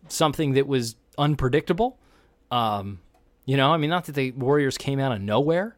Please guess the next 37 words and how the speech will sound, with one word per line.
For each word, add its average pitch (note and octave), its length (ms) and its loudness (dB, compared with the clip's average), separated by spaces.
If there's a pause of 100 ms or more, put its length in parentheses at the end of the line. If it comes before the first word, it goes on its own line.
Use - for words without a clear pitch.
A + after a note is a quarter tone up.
(160)
but A#2+ 140 -6
they C3 140 2
went C3 260 0
from, A#2 340 0 (580)
"Hey, A#2+ 240 2
Steph A2+ 300 -4
Curry, A#2+ 460 0
Draymond, A2+ 480 -2
like, G#2 100 -8
they A#2 240 -4
got A2+ 100 -2
a G#2 40 -6
really B2 220 -2
good A#2 120 -2
young A2+ 220 -4
squad," C3+ 340 4
to, G#2+ 120 -10 (200)
"Holy E3+ 460 2
shit, - 320 0
this B2+ 180 -6
is A#2+ 80 -8
the A2+ 80 -10
best A#2+ 240 -2
team A#2+ 180 -4
ever." A2+ 220 -4
And A#2+ 160 -4
then, B2 100 -2
"Oh, B2+ 120 -2
by A#2+ 140 0
the A#2 100 -2
way, A#2 100 0
they G#2+ 120 -2
added G#2 200 -4
Kevin G#2+ 300 -8
Durant." G2 380 -12
I A2 60 -12
mean, A2 240 -8